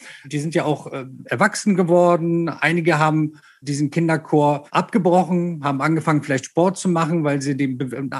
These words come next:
Bewegungsdrang vielleicht, äh, verspürt haben, aber haben diesen Kinderchor nie vergessen. Das merkt man,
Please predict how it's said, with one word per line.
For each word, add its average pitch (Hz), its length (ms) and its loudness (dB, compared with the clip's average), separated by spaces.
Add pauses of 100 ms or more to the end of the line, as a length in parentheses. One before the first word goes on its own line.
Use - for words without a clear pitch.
(120)
Bewegungsdrang 170 920 0
vielleicht, 160 380 -4
äh, 143 260 -6 (120)
verspürt 180 580 0
haben, 160 380 -2 (280)
aber 143 260 -2
haben 156 180 2
diesen 151 160 -2
Kinderchor 151 400 0
nie 165 220 2
vergessen. 165 500 -2
Das 139 140 -8
merkt 147 280 -4
man, 147 240 -2